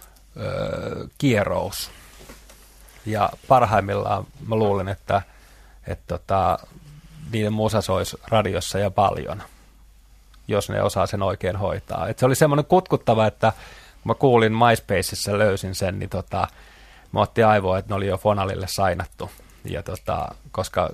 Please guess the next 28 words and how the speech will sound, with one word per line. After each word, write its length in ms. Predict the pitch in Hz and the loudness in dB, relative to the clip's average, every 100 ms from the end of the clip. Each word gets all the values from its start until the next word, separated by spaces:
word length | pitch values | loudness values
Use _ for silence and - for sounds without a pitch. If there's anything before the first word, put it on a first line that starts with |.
| - | -6
mä 140 | 110 | -2
näin 240 | 104 98 | -2 -2
siinä 260 | 92 98 95 | -4 -6 -6
semmoisen 460 | 90 92 95 92 - - | -6 -8 -6 -6 -8 -4
mahdollisuuden, 800 | 104 104 95 87 - 92 90 95 - - _ - - - - - | 2 2 0 -6 -6 -6 -6 -10 -16 -20 _ -20 -20 -20 -20 -20
tota, 360 | - - - - - - - - - - - - - - - - - - - - | -16 -14 -10 -8 -10 -12 -20 -20 -20 -20 -20 -20 -18 -18 -16 -18 -16 -16 -18 -8
tota, 240 | 98 92 | -6 -4
tota, 440 | 90 - - 110 - - - - - | -6 -10 -6 -4 -4 -8 -20 -20 -14
johon 380 | 117 113 104 107 | -4 0 2 2
olisi 280 | 101 - - _ _ - - | 2 0 -12 _ _ -20 -2
mahdollisesti 640 | 123 143 135 107 117 - | 4 4 4 0 0 -2
pystynyt 420 | 95 113 - 110 | -4 -4 -2 0
vaikuttamaan. 580 | 113 120 107 - 104 104 | 4 4 2 -4 -4 -2
Tosi 220 | 110 107 | -2 -2
jälkikäteen, 560 | 110 107 101 107 104 95 | 0 0 -2 -4 -2 -4
kun 140 | - | 0
on 80 | 104 | 0
kuullut, 240 | - 101 - | 2 0 0
ketä 220 | 98 101 | -4 -2
siinä 260 | 101 101 | -2 0
on, 100 | 107 | 0
niin 100 | 104 | -2
tuskin 360 | 107 131 - 95 | -2 -2 -2 -6
olisi 160 | 82 - | -8 -8
pystynyt 400 | - - 95 92 | -12 -10 -10 -6
vaikuttamaan, 640 | 92 - - 101 95 95 | -6 -8 -6 -4 -2 -4
mutta 260 | 95 - 90 | -6 -8 -6
tota, 400 | 87 - 95 | -8 -6 -6